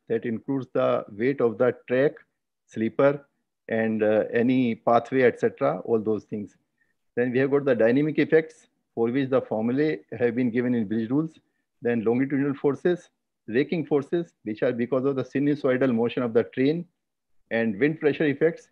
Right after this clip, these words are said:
and forces and effects due to earthquake. So we consider either of the two, either the wind or the earthquake, whichever is more, that is considered, depending upon the,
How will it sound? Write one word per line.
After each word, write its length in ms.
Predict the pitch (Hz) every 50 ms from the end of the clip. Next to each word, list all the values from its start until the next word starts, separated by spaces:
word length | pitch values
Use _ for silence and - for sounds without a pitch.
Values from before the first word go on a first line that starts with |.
| _
and 180 | - 120 120 -
forces 460 | - 139 135 131 - - 170 165 -
and 100 | 131 120
effects 300 | 117 101 - 151 139 98
due 160 | 107 117 117
to 240 | 107 147 165 185 - -
earthquake. 440 | 120 117 - - _ 123 101 90 - - - _ _ _ _ _ _ _ _ _ _ _ _ _ _ _ _ _ _ _ _ _
So 180 | - 113 113 110
we 180 | 101 123 139
consider 540 | 143 - 147 139 147 147 165 170 170 - - - -
either 240 | 135 143 156 165
of 100 | 160 143
the 100 | 135 131
two, 300 | - - 120 104 95 - 110
either 220 | 117 110 127 131
the 120 | 131 131 113
wind 220 | 120 147 160 165
or 160 | - 123 120
the 140 | 117 117 101 - _ _ _ 120
earthquake, 400 | 117 104 - _ 147 156 - - _ _ _
whichever 320 | - 117 - - 135 139 143
is 140 | 139 123 110
more, 200 | 113 123 156 - -
that 160 | - 113 110
is 140 | 120 - -
considered, 500 | 123 113 - - 110 98 101 92 - - _ _ _ _ _ -
depending 380 | 113 101 - 131 131 135 135 135
upon 260 | 120 117 139 123 120
the, 220 | 120 139 165 -